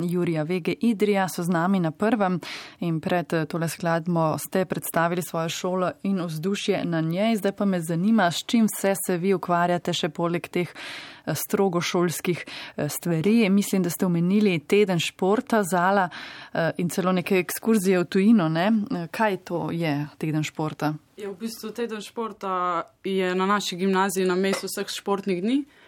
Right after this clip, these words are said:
Speaker 2: V bistvu mora vsaka gimnazija zagotoviti dijakom, mislim, da pet dni, eh, športnih dnevov na let. In v bistvu mi s-, čez celo leto nimamo teh športnih dni,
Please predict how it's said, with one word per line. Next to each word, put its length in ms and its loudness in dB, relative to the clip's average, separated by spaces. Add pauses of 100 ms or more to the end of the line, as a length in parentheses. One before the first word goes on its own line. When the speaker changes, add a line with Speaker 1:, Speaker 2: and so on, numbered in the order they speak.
(180)
Speaker 2:
V 120 -4
bistvu 280 0
mora 240 2
vsaka 400 -2
gimnazija 540 2
zagotoviti 560 -2
dijakom, 520 0
mislim, 300 -2
da 100 2
pet 460 -2
dni, 380 2
eh, 40 -10 (420)
športnih 480 0
dnevov 260 2
na 120 0
let. 340 0 (380)
In 180 2
v 60 4
bistvu 340 0 (320)
mi 480 4
s-, 420 -4
čez 220 0
celo 280 2
leto 280 2
nimamo 380 4
teh 180 -2
športnih 420 -2
dni, 240 0